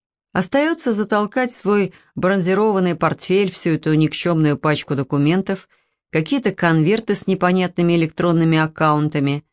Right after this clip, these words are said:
любезно попрощаться и скорее на воздух. Но при выходе из лифта ему возвращают телефон, на котором – уже мигает нетерпеливое сообщение. Как всё прошло? Он садится на диванчик в вестибюле, чтобы написать ответ.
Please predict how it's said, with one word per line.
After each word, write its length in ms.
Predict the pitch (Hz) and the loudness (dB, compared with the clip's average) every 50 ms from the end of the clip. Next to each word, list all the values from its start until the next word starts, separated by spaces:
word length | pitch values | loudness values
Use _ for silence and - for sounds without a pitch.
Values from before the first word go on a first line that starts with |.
| _ _ _ _ _ _ _ | _ _ _ _ _ _ _
любезно 460 | 147 175 180 233 277 262 233 160 151 | 0 0 2 2 0 0 0 0 0
попрощаться 840 | 160 147 - - 147 147 147 - - 233 240 247 - - - 220 | 0 -2 -2 0 0 0 0 -2 -2 -2 -4 -4 -6 -8 -8 -6
и 120 | - - 196 | -4 -4 -4
скорее 440 | - - - 185 190 226 247 240 | -6 -2 -2 -2 0 0 0 0
на 160 | 165 139 127 120 | 0 0 0 -2
воздух. 480 | 123 135 131 113 - - - _ _ _ _ _ _ _ _ _ _ _ _ _ _ _ | -2 -4 -4 -4 -8 -12 -12 _ _ _ _ _ _ _ _ _ _ _ _ _ _ _
Но 120 | 151 165 | 0 0
при 160 | 160 180 196 214 | 2 2 0 0
выходе 380 | 226 277 277 - 240 202 233 | 0 0 0 -2 0 0 0
из 100 | 233 208 | 0 2
лифта 300 | 226 262 302 302 - - | 2 0 0 0 0 0
ему 220 | 185 180 185 226 254 | 0 2 2 2 0
возвращают 640 | 247 233 214 233 240 247 233 - - 247 208 185 | 0 0 0 0 0 -2 -2 -2 -2 -2 -2 -2
телефон, 540 | - - 190 175 185 180 - 160 139 123 - - _ _ _ _ _ _ | -4 -4 -2 -2 -2 -2 -2 -4 -4 -4 -4 -8 _ _ _ _ _ _
на 140 | _ 156 165 | _ 0 0
котором – 640 | 160 - 170 156 156 - 196 220 233 233 226 214 214 _ _ _ _ _ | 2 2 -2 -2 0 0 0 2 2 0 -2 -4 -6 _ _ _ _ _
уже 280 | - 175 175 196 233 233 | -2 -2 0 2 2 2
мигает 560 | 196 185 175 147 147 175 208 233 254 262 - | 2 2 0 0 0 0 0 0 -2 -2 0
нетерпеливое 720 | 214 202 - - 175 156 - 160 143 143 143 147 156 160 | -2 0 0 0 -2 -2 0 -2 0 2 2 2 0 0
сообщение. 800 | 160 - 196 208 214 - - - 262 233 175 139 127 127 131 - _ _ _ _ _ _ _ _ | 0 -2 -4 -4 -4 -6 -6 -4 -2 0 0 0 -2 -4 -8 -12 _ _ _ _ _ _ _ _
Как 200 | - 208 226 226 | -6 -6 -6 -4
всё 160 | - - 269 | -4 -6 -6
прошло? 520 | 269 - 269 269 - - - 180 139 127 - _ _ _ _ _ _ _ _ _ _ _ _ _ _ _ _ _ _ _ _ _ _ _ _ | -4 -4 -4 -4 -4 -4 -4 -6 -6 -6 -10 _ _ _ _ _ _ _ _ _ _ _ _ _ _ _ _ _ _ _ _ _ _ _ _
Он 160 | - 175 180 | 0 0 0
садится 520 | 175 - 190 185 175 196 202 185 - 185 165 | 2 2 0 0 2 0 -2 -2 -2 0 0
на 100 | 160 160 | 0 0
диванчик 560 | 143 165 165 180 180 180 170 - 170 160 - | 0 0 0 0 0 0 -2 -4 -6 -4 -2
в 20 | |
вестибюле, 600 | 156 160 156 - - 160 147 143 196 233 220 196 | -4 -4 -4 -4 -4 -4 -2 0 0 0 0 0
чтобы 340 | 185 - - 185 165 156 165 | -2 -2 -4 -4 -4 -2 -2
написать 500 | 165 165 160 175 170 - 202 190 185 185 | -2 -2 -2 -6 -4 -2 -2 -2 -2 -4
ответ. 500 | - - 185 185 - 175 165 127 117 - | -4 -4 -4 -4 -2 -2 -2 -2 -2 -4